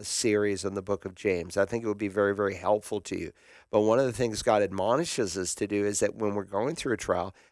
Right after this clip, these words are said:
to seek him for wisdom. Now, we use this verse all the time. "Oh, I've got a big decision to make." And God says, "If we lack wisdom, we can ask of him."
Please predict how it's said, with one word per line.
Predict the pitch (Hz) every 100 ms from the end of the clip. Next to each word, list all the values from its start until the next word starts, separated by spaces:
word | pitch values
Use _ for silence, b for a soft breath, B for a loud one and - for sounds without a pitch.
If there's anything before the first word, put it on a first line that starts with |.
| b
to | 123
seek | 113 - 127 127
him | 107
for | 113
wisdom. | 113 143 - 101
Now, | 101
we | 101 127
use | 135 123 117
this | - 98
verse | - 110 104
all | 104 92
the | 92
time. | 110 113 101 85 B B B
"Oh, | 101
I've | 104
got | 95 104
a |
big | 95 107 113
decision | - 95 - 131 110 107
to | 98
make." | 92 98 -
And | 101
God | 101 107
says, | - 104
"If | 95 90
we | 104
lack | 101 101 101 -
wisdom, | 113 107 110 104
we | 101
can | 101
ask | 95 107 113 -
of | 92
him." | 95